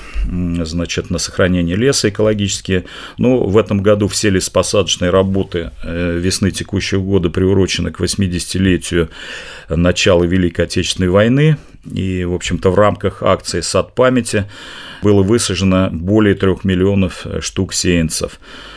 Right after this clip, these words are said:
Кроме того, на территории населенных пунктов области было проведено порядка двухсот семидесяти мероприятий, где высажено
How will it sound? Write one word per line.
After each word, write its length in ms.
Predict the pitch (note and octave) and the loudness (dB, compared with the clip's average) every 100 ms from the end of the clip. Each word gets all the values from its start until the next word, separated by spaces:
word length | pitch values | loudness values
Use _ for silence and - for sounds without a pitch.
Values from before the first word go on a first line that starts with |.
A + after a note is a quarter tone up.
| - - | -20 -4
Кроме 320 | A#2 A#2+ G#2 | 2 4 4
того, 300 | F#2+ F#2+ F#2 | 4 2 4
на 120 | F2 | 0
территории 480 | - G2 G2+ A2+ G2 | -2 -2 0 2 2
населенных 560 | F#2+ - G2 G2 F#2+ - | 2 0 0 2 2 0
пунктов 480 | C3+ C3+ - A2 | -2 -2 -2 -2
области 460 | A2 G2+ G2+ G2 - | 0 2 2 0 -2
было 340 | F#2 F2 G2 | 0 2 2
проведено 680 | F2 F#2 F#2 F2+ G2 G2 F#2 - - - - | 2 0 0 2 4 4 2 -2 -16 -18 -2
порядка 440 | F2+ G2 F#2+ - | 2 4 2 0
двухсот 440 | E2+ F2+ - G#2 F2 | -6 -6 -4 -4 -2
семидесяти 460 | - F#2 E2 - | 0 0 0 -4
мероприятий, 960 | E2 E2+ F2 G2+ F#2 E2 D#2+ - A2 A#2+ - - - - - - | -4 -2 -2 0 2 0 -2 -2 -4 -4 -14 -20 -18 -18 -18 -12
где 340 | - F2 F2 G#2+ | -8 -4 2 4
высажено 640 | A2 A#2+ F2+ F2 F#2 F2 | 4 0 -2 0 2 2